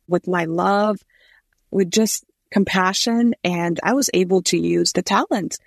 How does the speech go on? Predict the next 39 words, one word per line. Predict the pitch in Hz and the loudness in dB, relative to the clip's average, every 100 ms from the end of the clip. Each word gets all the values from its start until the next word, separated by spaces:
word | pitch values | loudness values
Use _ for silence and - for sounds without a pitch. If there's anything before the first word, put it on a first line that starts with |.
| _ _ - | _ _ -4
that | 190 | -2
God | 180 175 165 | 0 -2 -4
has | 175 | -6
given | 190 170 170 | -4 -4 -4
me | 165 165 - | -4 -4 -4
on | 185 185 | -2 2
a | 202 | 2
much | 190 214 - | 2 0 0
bigger | 254 202 214 208 - _ - | 0 0 0 0 -6 _ -8
scale | - - 180 180 226 330 262 - | -6 -2 0 2 2 2 0 -2
than | 185 180 180 175 - _ _ - | 0 2 0 -2 -6 _ _ -6
I | 175 180 170 165 165 _ _ _ | -2 -2 -2 -4 -6 _ _ _
imagined | 196 175 160 165 156 151 | 0 2 0 -2 -4 -2
it | - | -4
to | - 160 | -2 -2
be. | - - - _ - _ | 0 -2 -4 _ -20 _
And | 180 175 | 0 2
so | 185 180 | 2 2
it's | 180 | 0
just | 240 240 - | 0 0 -4
very | - 156 190 208 214 - | -6 -2 0 2 0 0
interesting | 196 196 - 190 180 | -2 -2 0 0 0
how | 180 | -2
God | 170 180 175 180 170 - _ _ - | 0 0 0 -2 -6 -14 _ _ -2
knows | 190 185 196 | 0 2 2
our | 202 | 0
desires. | 185 185 180 170 175 180 175 175 - - - | 0 -2 0 -2 -2 -2 -2 -2 -6 -8 -8
And, | 170 160 160 160 156 - - | -8 -8 -4 -4 -2 -4 -8
uh, | - - _ _ _ _ - | -14 -16 _ _ _ _ 0
even | 202 220 | 2 4
when | 202 190 | 2 0
I | 180 | 0
thought | 170 170 - | -2 -2 -2
I | 170 | -2
was | 180 180 | -2 -2
gonna | 185 185 | -2 0
be | 196 | 2
a | 190 | 2
missionary, | 202 202 214 208 214 269 | 2 2 2 2 2 0